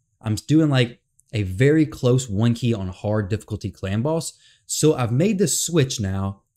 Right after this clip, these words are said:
to Elhain is wearing a completely broken, a seemingly trash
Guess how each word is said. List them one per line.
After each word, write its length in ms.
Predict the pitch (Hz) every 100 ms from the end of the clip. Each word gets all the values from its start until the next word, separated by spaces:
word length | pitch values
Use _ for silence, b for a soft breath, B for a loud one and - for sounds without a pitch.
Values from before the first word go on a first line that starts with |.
| -
to 500 | - 113 110 110 123 -
Elhain 440 | 120 113 135 185
is 120 | 143
wearing 260 | 113 127 120
a 100 | 104
completely 680 | - 98 - 156 175 156 151
broken, 800 | 101 101 110 135 139 147 143 135 _ -
a 80 | - _ _ -
seemingly 520 | - 190 202 170 117
trash 840 | - - 120 143 151 139 - -